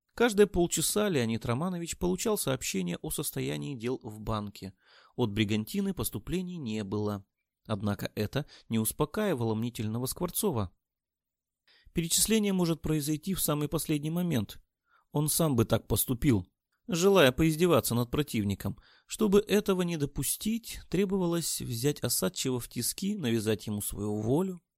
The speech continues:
Скворцов послал на розыски генерального директора Бригантины бригаду бойцов из коллекторского агентства «Чистая совесть».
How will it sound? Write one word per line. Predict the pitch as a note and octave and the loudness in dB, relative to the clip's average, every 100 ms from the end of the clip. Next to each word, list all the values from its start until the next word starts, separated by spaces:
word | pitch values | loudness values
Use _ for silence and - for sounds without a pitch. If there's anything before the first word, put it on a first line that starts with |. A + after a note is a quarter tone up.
| _ _ _ _ _ _ _ _ _ - | _ _ _ _ _ _ _ _ _ -12
Скворцов | - G3+ G#3+ B3 A3+ | 0 2 4 2 2
послал | F#3+ F#3 F#3 | 2 4 4
на | E3+ D#3+ | 4 2
розыски | F3 E3+ D#3+ D3+ | 2 2 -2 -2
генерального | C3+ A#2 A#2 A2+ A2 | 0 2 2 2 0
директора | G#2+ A2 F3 - E3+ D#3+ | -2 0 -2 -2 -4 0
Бригантины | B2+ A2+ B2+ - F3+ E3 D#3 - - | 0 0 -2 -2 -2 -2 -6 -16 -4
бригаду | F3 F#3 G3 F#3+ | 0 4 4 4
бойцов | D#3+ D#3+ - F3 - | 2 2 4 2 2
из | D3+ - | -2 0
коллекторского | C3+ C#3 - C3+ - B2 | 2 0 0 -2 0 -2
агентства | - C3 B2 C#3+ C#3+ - C#3 | 0 -2 0 0 0 -2 -2
«Чистая | - A2 - A2+ | 0 -2 0 0
совесть». | A2+ - G#2 G2 G2 - - | 2 0 0 0 -2 -6 -10